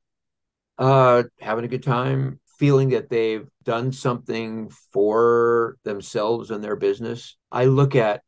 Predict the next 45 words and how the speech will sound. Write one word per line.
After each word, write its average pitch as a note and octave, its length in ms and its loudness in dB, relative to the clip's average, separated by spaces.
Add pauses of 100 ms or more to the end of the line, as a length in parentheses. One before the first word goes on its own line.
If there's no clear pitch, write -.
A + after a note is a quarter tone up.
and A#2+ 160 -4
I B2 100 0
go A2+ 320 2
to - 120 -16
lots G#2 300 -10
of C#3 80 -12
conferences G#2 640 0
and G2 160 -8
stuff, F2+ 320 -6
and, F2+ 280 -10 (460)
um, F#2+ 540 -4 (360)
there, B2 100 2
it's C3 220 -4
an C3+ 80 -2
opportunity C#3 720 0
to G#2 100 -4
step C3+ 440 -4
away B2 400 2
from A2+ 200 -12
your G2+ 160 -4
day A2 280 -2
to, A#2 140 -2
the G#2 120 -6
day-to-day G#2+ 500 -2
grind, G#2 640 -8 (420)
that - 160 -6
you're G#2 140 -6
just G#2 320 -8 (160)
out G#2+ 240 -4
there, G#2+ 520 0
you G2 100 -12
know, F#2 240 -8 (200)
doing A2 200 -4
your G#2 100 -6
twenty G#2+ 300 -4
pools, F2+ 440 0
and F2+ 100 -10
you're, F#2 120 -6
at F#2 80 -6
the G#2+ 80 -8
end G#2 100 -8
of G#2 60 -8
the G#2 60 -4
day, G2+ 180 -2
you're F2+ 280 -6